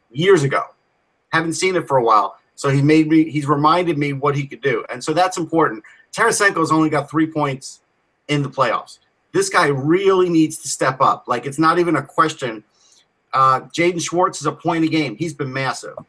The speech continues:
He, he's been terrific. Peter Angelo's been good. Uh, Alex Steen is a point a game. They're getting scoring from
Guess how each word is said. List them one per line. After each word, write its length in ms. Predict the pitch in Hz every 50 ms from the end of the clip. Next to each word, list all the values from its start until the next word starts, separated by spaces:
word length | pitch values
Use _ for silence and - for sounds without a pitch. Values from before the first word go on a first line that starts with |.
| _ _ _ _ _ _ _ _
He, 180 | 151 165 165
he's 280 | - - 170 196 196 156
been 320 | - 165 156 147 143 139
terrific. 580 | - - 147 139 151 147 147 151 147 143 143 _ _ _
Peter 220 | - 147 131 131
Angelo's 600 | 131 143 156 170 170 160 156 170 160 151 156 151 139
been 260 | - 151 143 139 139
good. 440 | 131 147 143 143 143 139 135 135 - _ _ _ _ _ _ -
Uh, 180 | 117 123 123 123 -
Alex 320 | 135 147 156 151 139 -
Steen 480 | - - - 160 165 175 175 175 175 165 -
is 120 | 160 143
a 60 | 147
point 340 | 147 - - 160 160 151 151
a 40 | 151
game. 540 | 139 147 151 151 147 147 143 143 139 135 139 _ _ _ _ _ _ _ _ _ _ _
They're 140 | - 175 165
getting 420 | 143 - 156 190 214 240 254 254
scoring 640 | 247 - - - - 180 185 185 190 196 190 196 180
from 460 | - - 170 160 156 156 156 156 -